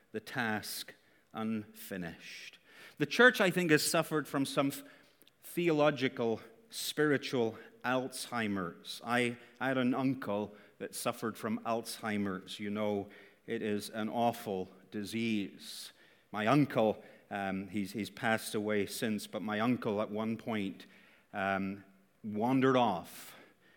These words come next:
and he was picked up by, by the police, like, twenty minutes away from his home, se-, seven or eight miles away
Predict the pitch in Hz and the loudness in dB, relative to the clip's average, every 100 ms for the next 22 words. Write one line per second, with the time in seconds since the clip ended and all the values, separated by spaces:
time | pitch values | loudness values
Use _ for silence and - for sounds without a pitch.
0 | _ _ - 107 101 98 117 107 107 - | _ _ -8 -2 -2 0 0 0 -2 0
1 | 135 - 139 123 - - 110 107 104 104 | -2 0 2 4 2 -2 0 2 0 -4
2 | 101 95 95 113 107 120 117 - - 98 | -6 -6 -6 -4 2 2 2 -4 -6 -8
3 | 92 - _ _ _ _ - _ _ _ | -8 -16 _ _ _ _ -20 _ _ _
4 | - 123 120 110 113 110 113 - 101 104 | -6 0 2 2 2 0 -2 -6 -4 -2
5 | 104 - 104 98 92 101 90 - 104 98 | -2 -4 -8 -8 -8 -8 -8 -4 -4 -4
6 | 95 - 110 107 101 101 92 92 101 92 | -8 -2 0 0 -2 -2 -2 -4 -2 -4
7 | 90 92 95 95 | -6 -6 -4 -4